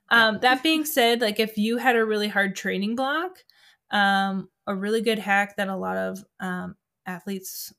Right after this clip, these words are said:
Speaker 1: will do, and I often recommend this, is like, "Hey, you have dinner at five thirty. Let's have a protein shake before bedtime," 'cause liquid nutrition tends to digest a lot faster, so it's not gonna sit for a long period of times, but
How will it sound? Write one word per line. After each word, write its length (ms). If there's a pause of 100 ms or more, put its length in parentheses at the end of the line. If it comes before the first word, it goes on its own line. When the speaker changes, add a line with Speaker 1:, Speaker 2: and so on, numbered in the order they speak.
Speaker 1:
will 140
do, 220
and 100
I 120
often 320
recommend 440
this, 260
is 140
like, 160
"Hey, 100
you 140
have 160
dinner 260
at 140
five 200
thirty. 420
Let's 180
have 120
a 60
protein 460
shake 400
before 260
bedtime," 540 (440)
'cause 240
liquid 420
nutrition 460
tends 300
to 100
digest 420
a 60
lot 200
faster, 460
so 180
it's 160
not 180
gonna 200
sit 540 (480)
for 180
a 40
long 160
period 200
of 80
times, 280
but 220